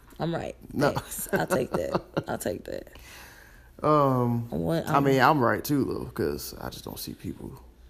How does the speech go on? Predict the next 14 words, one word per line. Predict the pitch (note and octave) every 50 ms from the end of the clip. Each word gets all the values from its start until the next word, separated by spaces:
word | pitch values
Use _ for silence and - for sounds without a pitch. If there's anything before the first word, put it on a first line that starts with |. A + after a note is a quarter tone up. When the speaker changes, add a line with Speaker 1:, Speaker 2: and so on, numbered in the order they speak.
| - - - - - - - - - - - - - - - - - - - - - - - - - - - -
Speaker 2:
I | B2+
mean, | C3+ C#3 C3+
until | B2+ - D3 C3+
I'm | B2+ B2
proven | A#2+ C3+ B2 A2 A#2 A#2 A#2 A2+
<laughs> | -
wrong, | C3+ C#3 B2 A2+ A2+ A2+
I'm | A#2 A#2 A2+ A2
right. | A2 A2 A2+ G#2+ F#2 - - - - - - - - - - - - - - - - - - - - - - - - - - - - - - - _ - - -
Speaker 1:
Mm, | D4 D4+ D#4 D#4+
it's | D#4+ - -
just | D#4 C#4 -
an | C4 A3
opinion. | F#3+ - F#3 F3+ F#3 F#3 F#3